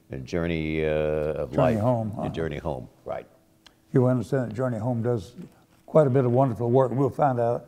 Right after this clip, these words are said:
Speaker 2: about, more about that later in the program.
Speaker 1: Absolutely. And, uh, Scott is one of our key, uh, foundations within the program.
Speaker 2: Okay.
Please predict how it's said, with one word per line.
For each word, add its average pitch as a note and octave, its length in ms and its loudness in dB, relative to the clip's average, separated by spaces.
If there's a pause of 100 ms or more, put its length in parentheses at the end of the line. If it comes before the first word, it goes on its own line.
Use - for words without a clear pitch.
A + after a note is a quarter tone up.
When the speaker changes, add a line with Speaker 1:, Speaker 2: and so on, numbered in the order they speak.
(220)
Speaker 2:
about, C#3 260 4
more C#3+ 280 8
about A#2 240 4
that B2+ 160 -4
later B2+ 240 2
in G#2 60 -4
the G2+ 60 6
program. G2 220 10
Speaker 1:
Absolutely. F2 760 4
And, E2 280 0
uh, D#2+ 160 0
Scott F#2 500 2
is E2+ 220 -2
one F2+ 160 0
of F2 140 0
our F2 280 4
key, F#2+ 600 -2
uh, F2+ 220 2
foundations E2+ 640 -4
within D2+ 240 -8
the D2+ 60 -8
program. B1 420 -8
Speaker 2:
Okay. A#2+ 320 -6